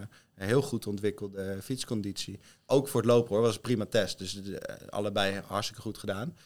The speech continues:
Eh, maar de-, dan zie je dus wel dat daar potentie ligt in het lopen, meer dan, eh, in het fietsen.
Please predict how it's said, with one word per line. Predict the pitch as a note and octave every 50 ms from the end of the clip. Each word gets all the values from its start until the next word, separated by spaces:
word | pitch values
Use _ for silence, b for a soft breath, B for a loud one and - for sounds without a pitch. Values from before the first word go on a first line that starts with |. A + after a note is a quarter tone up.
| b b b b _
Eh, | _ G2 G2
maar | G2 G#2+ A2+ A#2 A#2+
de-, | A#2 A2+ A2 G#2
dan | A2 A#2 A2
zie | G2+ C3 B2+
je | B2+
dus | A#2 A2+ G#2+
wel | A2 A#2 A#2+ C3
dat | A#2 A#2 A2+
daar | - G#2+ G#2+
potentie | - A2+ G#2+ - A#2+ A#2+ B2 B2+ - - A2
ligt | G#2 G#2 G#2+ G2+ G2 - - - - _ _ _ _ _ _ _ _
in | - G#2+
het | G2+ G2+
lopen, | B2 C3 C3 B2 B2 - G2 A2 A#2+
meer | A#2+ A#2 A2+ A#2 A#2
dan, | A2 G2+ -
eh, | - G2 G2+ F#2+ -
in | G2+
het | G2+ G2 -
fietsen. | - B2 A#2+ - -